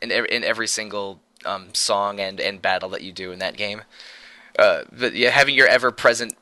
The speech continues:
um, recording studio guys, even when you're, like, on an enemy spaceship,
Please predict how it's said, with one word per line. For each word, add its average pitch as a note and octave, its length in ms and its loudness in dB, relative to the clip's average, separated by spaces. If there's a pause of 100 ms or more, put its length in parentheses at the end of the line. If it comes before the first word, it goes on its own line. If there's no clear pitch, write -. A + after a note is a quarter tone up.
um, A2 240 2
recording A2+ 420 -2
studio G#2+ 460 -2
guys, G2+ 480 2
even A#2+ 320 -4
when A2+ 180 -4
you're, A2 160 -4
like, G2+ 300 0
on A2 140 2
an G#2 120 -8
enemy G2+ 300 -2
spaceship, - 680 0